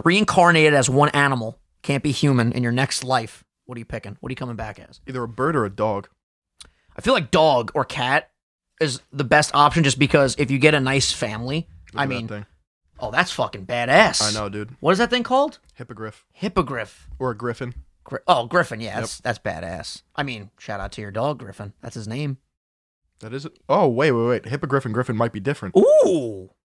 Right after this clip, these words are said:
Speaker 1: I love when we research things live on the podcast.
Speaker 2: Okay, so a griffin
Speaker 1: Okay.
Speaker 2: is a legendary creature with the body, tail, and back legs of a lion,
Speaker 1: Oh,
Speaker 2: and the head and
Speaker 1: fuck.
Speaker 2: wings of an eagle,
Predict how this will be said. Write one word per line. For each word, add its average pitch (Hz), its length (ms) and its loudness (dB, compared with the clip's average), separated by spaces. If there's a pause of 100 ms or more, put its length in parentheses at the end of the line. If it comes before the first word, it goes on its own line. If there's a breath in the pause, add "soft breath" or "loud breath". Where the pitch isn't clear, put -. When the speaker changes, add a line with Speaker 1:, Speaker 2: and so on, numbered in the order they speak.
(460)
Speaker 1:
I 156 80 4
love 254 160 4
when 339 120 6
we 240 60 6
research 151 540 4
things 170 580 2 (100)
live 123 520 4
on 139 160 4
the 143 60 4
podcast. 135 540 4
Speaker 2:
Okay, 92 60 -8
so 131 180 -4
a 123 40 -4
griffin 120 500 -6 (140)
Speaker 1:
Okay. 131 320 0 (160)
Speaker 2:
is 117 80 -6
a 123 40 -4
legendary 127 460 -2
creature 113 300 -8
with 107 80 -10
the 107 80 -10
body, 123 380 -2
tail, 131 280 0
and 107 140 -6
back 117 240 -2
legs 120 200 -4
of 117 100 -8
a 104 40 -8
lion, 98 400 -6 (160)
Speaker 1:
Oh, - 100 -8 (140)
Speaker 2:
and 113 80 -10
the 113 60 -4
head 120 160 0
and 147 100 0
Speaker 1:
fuck. 131 60 0
Speaker 2:
wings 135 180 0
of 123 80 -4
an 113 80 -6
eagle, 113 320 -8